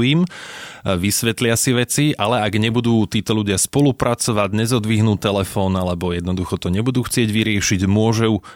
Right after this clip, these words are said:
hygienici posunúť toto telefónne číslo polícii a tá ich potom môže riešiť iným spôsobom. Navyšuje sa aj sankcia za porušenie tejto povinnosti karantény z tretích krajín, teda po príchode z nich, na päťtisíc eur, teda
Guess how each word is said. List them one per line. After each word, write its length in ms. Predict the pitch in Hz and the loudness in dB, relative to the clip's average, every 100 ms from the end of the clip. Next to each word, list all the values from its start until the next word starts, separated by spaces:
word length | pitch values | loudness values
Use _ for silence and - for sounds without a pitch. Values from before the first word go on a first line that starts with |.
| - | -4
hygienici 580 | 107 101 104 104 - 95 | -2 0 0 -2 -4 -4
posunúť 760 | 101 - 110 101 92 - 123 | -4 -2 0 0 -2 -2 -2
toto 220 | 101 90 | -2 -4
telefónne 560 | 95 98 101 92 101 95 | -2 -2 -2 -2 -2 -2
číslo 320 | - 92 101 | -2 -4 -4
polícii 720 | 82 95 104 113 - 131 127 117 - - | -2 0 0 0 -2 0 0 -2 -8 -10
a 80 | 92 | -6
tá 180 | - 95 | -4 -4
ich 80 | 95 | -4
potom 300 | 101 - 95 | -4 -2 0
môže 240 | 92 95 | 0 -2
riešiť 360 | 92 90 - 85 | -4 -4 -6 -6
iným 260 | 95 92 98 | -2 -2 -2
spôsobom. 640 | - 113 - 135 151 160 170 - - - | -2 -2 0 0 2 0 -2 -8 -14 -4
Navyšuje 560 | 104 110 117 - 113 110 | -2 0 -2 -2 0 0
sa 260 | - 107 98 | 0 0 0
aj 180 | 95 90 | -2 -2
sankcia 760 | - 98 101 107 - 113 107 117 | -2 -2 -2 -2 -2 0 2 0
za 140 | 98 90 | 0 -4
porušenie 680 | - 104 101 - 98 101 | 0 0 0 0 0 0
tejto 260 | 104 98 95 | 0 -2 -2
povinnosti 640 | - 98 95 95 95 - 101 | -2 0 2 0 0 -4 -6
karantény 680 | - 87 90 90 95 92 92 | -4 -2 -2 -2 -2 0 -2
z 80 | - | -2
tretích 360 | - 87 98 - | -4 -6 -8 -6
krajín, 400 | 92 87 101 107 | -4 -2 -2 -2
teda 180 | 92 85 | -4 -6
po 140 | - | -8
príchode 480 | - 95 - 95 95 | -4 -4 -2 -2 -2
z 80 | 85 | 0
nich, 260 | 90 147 - - - - - | 0 0 -4 -10 -16 -14 -4
na 300 | 95 90 90 _ _ _ | -2 -2 -4 _ _ _
päťtisíc 640 | - 110 - 107 - 92 - | -6 -6 -4 -4 -2 -2 -2
eur, 320 | 92 92 85 | -2 -2 -2
teda 160 | 98 | -4